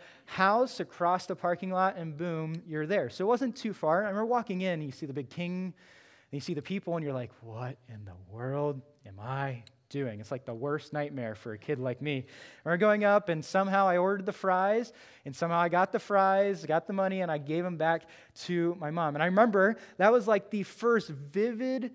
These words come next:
memory of me being sent on a mission. Now, you know this to be true. Being sent somewhere, being sent on a mission, it elicits different feelings and responses and emotions. If you're like me, you're scared to death.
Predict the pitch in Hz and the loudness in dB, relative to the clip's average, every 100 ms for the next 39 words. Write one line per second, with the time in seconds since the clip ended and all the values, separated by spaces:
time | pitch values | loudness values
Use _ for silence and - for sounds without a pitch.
0 | - _ _ _ 175 208 208 196 170 214 | -14 _ _ _ 0 2 2 2 0 -2
1 | 196 208 185 156 - - 233 226 175 - | -2 -2 -2 -4 -6 -2 0 0 -4 -10
2 | - - - 175 180 175 175 160 185 254 | -14 -14 -4 0 0 0 -4 -4 -2 -2
3 | - 110 95 131 _ _ _ _ 156 220 | -4 -14 -16 -20 _ _ _ _ 0 2
4 | 277 247 233 - 262 - 165 165 170 196 | 4 4 2 -2 -6 -2 -2 0 -2 -2
5 | 240 302 254 - - 247 190 107 - 185 | -2 -2 -4 -6 -4 0 0 -2 -4 -2
6 | 165 156 185 185 208 196 - 214 226 185 | -2 -2 -2 -2 -6 -6 -2 -2 -2 -4
7 | 196 196 185 190 220 262 - 135 131 185 | -2 -4 -4 -2 -2 -4 -6 -8 -6 -6
8 | 233 - - - - 190 220 196 196 294 | -6 -10 -20 -20 0 2 4 2 0 -2
9 | 311 - 220 202 - 240 226 220 - - | -2 0 0 0 -2 -2 0 -4 -6 -10
10 | 262 262 226 185 190 180 - - 196 175 | -4 -2 0 0 -2 -2 -4 -2 -2 -2
11 | - 151 160 175 185 226 196 - 104 110 | -4 -4 -4 -6 -2 -2 -4 -8 -14 -18
12 | - _ - - 185 185 240 226 196 214 | -20 _ -20 -4 -2 2 4 4 4 2
13 | 262 226 196 190 - - 180 170 208 269 | 0 0 0 -2 -4 -2 0 0 0 0
14 | 117 - - | 0 -8 -20